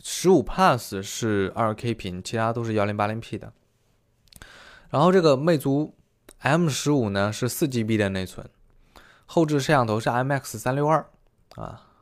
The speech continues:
，M X三六二，其他方面就没有更多的内容了。主，主要的这个处理器呢是骁龙六二六，所以卖到了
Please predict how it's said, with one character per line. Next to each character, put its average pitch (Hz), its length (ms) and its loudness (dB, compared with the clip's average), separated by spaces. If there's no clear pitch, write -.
，M 123 220 -6
X 117 260 -10
三 120 140 -6
六 123 120 -4
二， 110 80 -4
其 - 160 -10
他 131 160 -2
方 135 160 -4
面 127 140 -2
就 110 140 -6
没 104 100 -4
有 107 80 -2
更 107 180 -6
多 110 80 -4
的 98 340 -4
内 123 100 -2
容 101 180 -2
了。 92 120 -6
主， 107 260 -2
主 113 200 0
要 147 140 8
的 123 140 4
这 127 100 2
个 101 400 4
处 - 180 -8
理 117 120 0
器 135 160 -4
呢 107 180 -4
是 104 160 -6
骁 147 320 4
龙 113 260 0
六 135 160 2
二 123 200 2
六， 123 260 0
所 - 180 0
以 135 100 4
卖 139 240 2
到 131 180 4
了 95 380 2